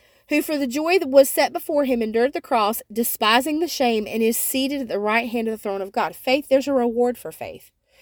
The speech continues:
And even if you don't see it, there's a reward for faith. And Jesus, because Jesus had faith in his Father, he trusted the Lord. Now he's seated at the right hand,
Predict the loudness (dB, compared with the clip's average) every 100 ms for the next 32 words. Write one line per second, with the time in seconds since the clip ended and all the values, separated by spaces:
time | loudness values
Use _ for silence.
0 | -20 -2 2 2 2 0 0 0 -2 -6
1 | -6 -2 -2 -4 -10 _ _ _ _ _
2 | _ _ _ 0 2 2 2 0 0 2
3 | 2 0 -6 -10 -8 -6 -6 -8 -20 _
4 | _ _ _ _ -8 -4 -2 0 0 -2
5 | -2 -2 -2 2 2 2 -2 -4 -2 -4
6 | -6 -8 -8 -6 -4 -4 -6 -6 -6 -6
7 | -6 -6 -10 -14 _ -20 -16 -6 -4 -4
8 | 0 2 2 0 -6 -6 -10 _ -6 -4
9 | -4 -4 -8 -12 _ _ _ _ _ _
10 | _ _ _ _ _ _ _ _ _ _
11 | _ -2 4 4 4 0 -4 -6 -4 -4
12 | -4 -4 -4 -4 -8 -10 -10 -16 -20